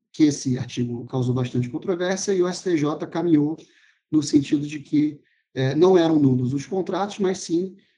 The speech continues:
a, a, as cláusulas, né, de, de pagamento, né? Então, o, você preservava o contrato e só anulava ou revisava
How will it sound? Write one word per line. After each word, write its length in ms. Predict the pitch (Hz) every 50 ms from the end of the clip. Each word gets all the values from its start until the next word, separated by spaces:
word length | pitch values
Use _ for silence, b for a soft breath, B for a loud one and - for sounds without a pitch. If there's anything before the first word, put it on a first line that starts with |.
| b _ -
a, 180 | 139 143 143 143
a, 580 | 143 143 143 - - - 139 139 135 139 - 143
as 100 | 139 -
cláusulas, 920 | - - 160 160 175 180 175 156 143 135 127 123 117 113 107 - - - - -
né, 220 | 135 143 147 139
de, 260 | 135 127 123 123 -
de 120 | 120 127 131
pagamento, 760 | - 143 151 151 165 165 160 147 143 123 110 110 - 127
né? 180 | 113 123 127 123
Então, 240 | 117 120 123 120 120
o, 300 | 123 123 131 131 131 139
você 260 | 139 135 135 - 139
preservava 500 | 143 147 147 143 151 139 139 135 131 135
o 240 | 139 - - 151 139
contrato 680 | 156 170 185 180 196 196 202 226 226 220 - 226 226 B B B B B B B -
e 60 | 214
só 220 | 143 - 190 180 180
anulava 500 | 180 170 160 143 143 151 175 175 147 143
ou 80 | 131
revisava 800 | 123 139 147 147 147 123 131 131 135 143 147 143 151 156 156 156